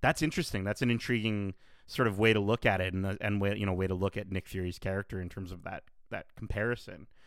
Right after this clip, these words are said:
Um, yeah, man, I, I, I'm, it, it is one of those things where it's, it's, it's, it's interesting to sort of see this conversation between the two of them,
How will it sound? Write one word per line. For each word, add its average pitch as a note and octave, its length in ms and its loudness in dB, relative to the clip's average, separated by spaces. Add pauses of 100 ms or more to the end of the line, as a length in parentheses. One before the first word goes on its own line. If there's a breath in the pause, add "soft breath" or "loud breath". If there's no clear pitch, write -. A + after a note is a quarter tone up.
(300 soft breath)
Um, A2 580 4 (320)
yeah, D#3 220 6
man, A2 240 2
I, B2 140 2
I, C3 380 4
I'm, A#2 300 4 (420)
it, C#3+ 200 2
it - 20 -2 (220)
is C#3 140 2
one D3+ 100 6
of D3 80 6
those C3+ 200 6
things C3 240 0
where A2+ 320 6
it's, A2+ 320 -2
it's, - 400 -4 (560)
it's, B2+ 220 -4
it's - 220 -4
interesting C#3+ 540 0
to A#2+ 60 0
sort A#2 260 0
of G#2 120 0
see A#2+ 300 -2
this G#2+ 180 -2
conversation A2 720 0
between G2+ 340 0
the F#2+ 60 -4
two A2 240 0
of G2+ 80 2
them, F2+ 280 0